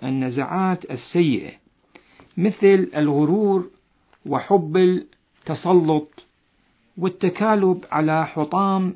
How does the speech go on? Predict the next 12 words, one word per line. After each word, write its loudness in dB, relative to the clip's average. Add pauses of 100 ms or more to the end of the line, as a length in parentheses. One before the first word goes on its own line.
الدنيا، 0 (1300)
وتزول 0
عنه 2
نوازع 0
الحسد -4 (720)
والغيرة 2
وحب -4
الظهور، -2 (1300)
فتصفو -2
النفس -2
وتسمو -4
الروح. -6